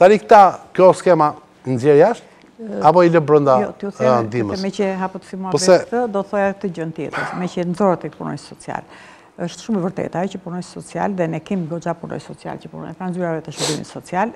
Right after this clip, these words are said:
Speaker 2: edhe në njësitë e qeverisë vendore
Speaker 1: Ka
Speaker 2: punojnë.
Speaker 1: kush varen punonjës social?
Speaker 2: Dhe,
Speaker 1: Nga juve,
Speaker 2: dhe,
Speaker 1: zonja?
Speaker 2: dhe, dhe, ë, ato që po bëjmë
Speaker 1: Mhm.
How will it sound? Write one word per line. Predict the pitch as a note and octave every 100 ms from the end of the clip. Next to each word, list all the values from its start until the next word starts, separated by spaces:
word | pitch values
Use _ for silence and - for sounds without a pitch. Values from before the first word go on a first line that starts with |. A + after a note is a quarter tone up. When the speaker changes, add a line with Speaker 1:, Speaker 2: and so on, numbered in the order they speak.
| -
Speaker 2:
edhe | F#3 F#3+
në | F#3 F3
njësitë | E3+ E3 E3+ D#3+
e | C3+ _
qeverisë | D3+ D3+ D3+
vendore | D3 C#3 C3+ B2+
Speaker 1:
Ka | -
Speaker 2:
punojnë. | B2
Speaker 1:
kush | F3+ C#3+
varen | C#3 B2+ A#2
punonjës | A#2 A2
social? | E3 A#3
Speaker 2:
Dhe, | G#3
Speaker 1:
Nga | A2+
juve, | A#2+ D3+ D#3+ D#3+ D#3 D#3
Speaker 2:
dhe, | E3+
Speaker 1:
zonja? | D#3 D#3+ D#3+ D#3+ _ -
Speaker 2:
dhe, | F3 D#3+ F#3 D3+ C#3 - - _ _ - D#3+
dhe, | E3 D3 -
ë, | - D#3
ato | - A#3
që | A#3 A3
po | A3+
bëjmë | F#3 F#3+ E3
Speaker 1:
Mhm. | - A#2+